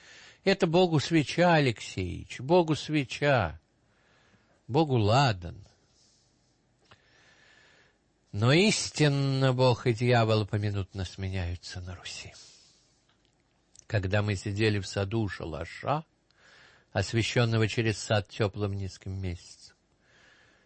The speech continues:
и слушали, как из деревни доносится крик, вой жены Володьки, мещанин сказал: «Ишь, стерва раздолевается.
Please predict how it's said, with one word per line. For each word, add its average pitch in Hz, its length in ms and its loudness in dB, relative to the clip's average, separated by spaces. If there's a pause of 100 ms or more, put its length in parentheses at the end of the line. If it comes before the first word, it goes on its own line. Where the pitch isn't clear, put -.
(240)
и 113 100 0
слушали, 131 480 4
как 131 220 2
из 113 140 2
деревни 123 420 4
доносится 117 560 0
крик, 123 460 -4 (420)
вой 117 300 4
жены 110 320 2
Володьки, 101 600 0
мещанин 117 540 -6
сказал: 87 600 -6 (1200)
«Ишь, - 1200 -6 (100)
стерва 101 640 0
раздолевается. 92 1700 -8